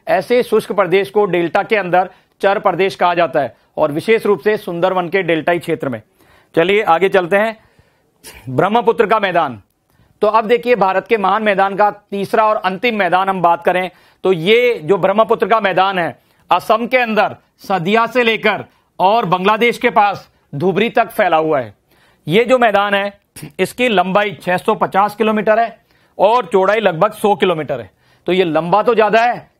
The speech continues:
चौड़ा बहुत कम है। इसका मतलब ये असम घाटी के अंदर मेघालय का पठार दक्षिणी भाग में और उत्तरी भाग में हिमालय है, उसके मध्य में फैला हुआ है। और इस मैदान के अंदर ब्रह्मपुत्र नदी के अंदर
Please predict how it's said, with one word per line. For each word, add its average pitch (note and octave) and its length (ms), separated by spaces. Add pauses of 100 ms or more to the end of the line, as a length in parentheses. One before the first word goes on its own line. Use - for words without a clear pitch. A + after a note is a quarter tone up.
चौड़ा F#3 240
बहुत F#3+ 240
कम E3+ 220
है। A#2 140 (240)
इसका A#3 240
मतलब G#3+ 300
ये A3 100 (160)
असम A#3+ 320
घाटी F#3 300
के A#3 100
अंदर F#3 320 (420)
मेघालय E3 460
का A3+ 100
पठार A3 460 (300)
दक्षिणी G3+ 340
भाग G#3+ 200
में G#3+ 320 (260)
और F#3 160
उत्तरी A3+ 280
भाग G3 220
में G3+ 120
हिमालय F3 360
है, C#3 200 (240)
उसके B3 280
मध्य G#3 280
में G#3+ 140
फैला E3 300
हुआ D#3 220
है। A2+ 160 (580)
और G#3 400 (160)
इस B3 200
मैदान G3+ 380
के A#3 100
अंदर G3+ 320 (300)
ब्रह्मपुत्र A3+ 680
नदी G#3+ 320 (480)
के A3+ 120
अंदर F#3+ 560